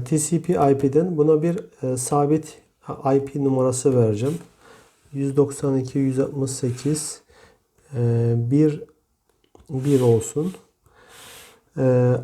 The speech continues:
Alt A maskesi otomatik olarak yazıldı. Tamam dedim.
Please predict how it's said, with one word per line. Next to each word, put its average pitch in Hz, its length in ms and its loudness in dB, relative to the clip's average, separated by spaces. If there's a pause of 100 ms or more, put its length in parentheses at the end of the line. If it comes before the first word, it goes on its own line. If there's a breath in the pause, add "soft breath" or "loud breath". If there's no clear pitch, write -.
Alt 160 280 2
A 165 180 2
maskesi 156 480 2
otomatik 151 480 2
olarak 143 280 6
yazıldı. 139 800 2
Tamam 151 400 -2
dedim. 131 360 -2